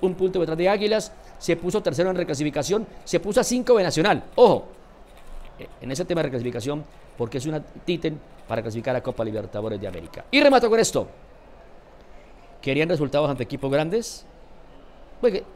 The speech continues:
Río Negro y Liver. América empató y lo pudo ganar en Río Negro. ¿Querían más resultados ante equipos grandes? Hoy América hizo ver mal a Nacional, lo deslució y lo goleó. Y no todos los equipos pueden golear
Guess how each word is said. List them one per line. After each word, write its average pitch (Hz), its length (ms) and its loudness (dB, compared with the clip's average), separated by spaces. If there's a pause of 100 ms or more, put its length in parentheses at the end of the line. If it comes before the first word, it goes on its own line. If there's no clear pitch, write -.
Río 135 200 2
Negro 131 200 2
y 117 40 2
Liver. 95 240 -4 (360)
América 113 280 -4
empató 113 400 0
y 139 80 -2
lo 113 80 0
pudo 113 240 -4
ganar 104 240 -6 (120)
en 113 120 -4
Río 110 140 -4
Negro. 82 180 -10 (680)
¿Querían 160 240 0
más 196 120 2
resultados 175 380 2
ante 170 140 -2
equipos 165 260 -2
grandes? 196 420 -2 (180)
Hoy 151 140 0
América 156 300 -2
hizo 156 400 -2
ver 147 260 4
mal 147 180 2
a 143 40 0
Nacional, 139 340 -2 (220)
lo 165 180 8
deslució 156 640 4
y 175 100 0
lo 160 120 4
goleó. 185 360 6 (300)
Y 131 100 -2
no 127 140 0
todos 143 220 0
los 120 80 -2
equipos 113 260 -8
pueden 120 220 0
golear 113 300 -2